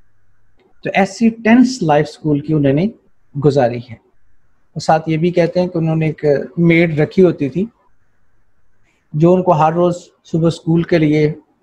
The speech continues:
बेदार किया करती थी। तो जब वो, आ, सीढ़ियाँ चढ़ के बाला खाना की तरफ आती,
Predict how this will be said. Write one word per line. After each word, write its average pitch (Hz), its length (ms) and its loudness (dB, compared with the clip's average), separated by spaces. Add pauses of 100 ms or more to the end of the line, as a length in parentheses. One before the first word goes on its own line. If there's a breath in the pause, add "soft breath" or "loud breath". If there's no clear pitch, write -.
(120)
बेदार 147 380 2
किया 151 220 -2
करती 151 320 0
थी। 151 160 -4 (1700)
तो 160 80 -2
जब 175 220 2
वो, 180 180 0 (1120)
आ, 143 340 4
सीढ़ियाँ 185 480 2
चढ़ 175 200 0
के 170 180 -4
बाला 151 220 2
खाना 156 280 -2
की 180 120 0
तरफ 160 260 0
आती, 180 280 0